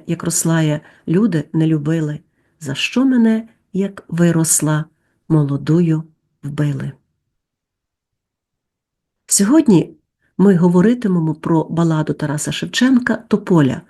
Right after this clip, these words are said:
Чому «Тополя»? Ось перед нами малюнок Тараса Шевченка,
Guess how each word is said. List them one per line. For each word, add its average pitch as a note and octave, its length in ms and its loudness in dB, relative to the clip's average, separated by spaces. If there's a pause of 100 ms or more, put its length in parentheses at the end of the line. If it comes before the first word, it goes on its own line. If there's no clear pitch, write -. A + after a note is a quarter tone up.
(240)
Чому A3+ 600 4
«Тополя»? E3+ 520 0 (260)
Ось B3+ 200 0
перед E3 280 0
нами A3+ 440 0
малюнок E3 560 0
Тараса - 380 -8
Шевченка, A#3+ 720 -4